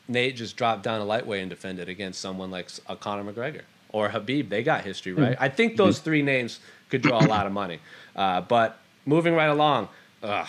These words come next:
Speaker 1: I hate this one. McGregor versus Mayweather two happens in twenty twenty.
Speaker 2: False.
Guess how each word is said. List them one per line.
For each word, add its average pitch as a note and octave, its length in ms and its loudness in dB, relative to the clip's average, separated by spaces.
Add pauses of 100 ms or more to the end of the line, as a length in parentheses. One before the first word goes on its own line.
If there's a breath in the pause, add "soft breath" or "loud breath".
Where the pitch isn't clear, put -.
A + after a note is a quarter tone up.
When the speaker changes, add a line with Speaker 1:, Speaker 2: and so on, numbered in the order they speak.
Speaker 1:
I F#2 120 -2
hate F#2 240 -8
this F2 180 -12
one. F2 220 -8
McGregor E3 400 4
versus E3 240 2
Mayweather D#3 400 4
two D3+ 240 4
happens B2+ 400 0
in A2 80 -4
twenty A#2 300 -4
twenty. G2+ 340 -4 (1800)
Speaker 2:
False. - 500 2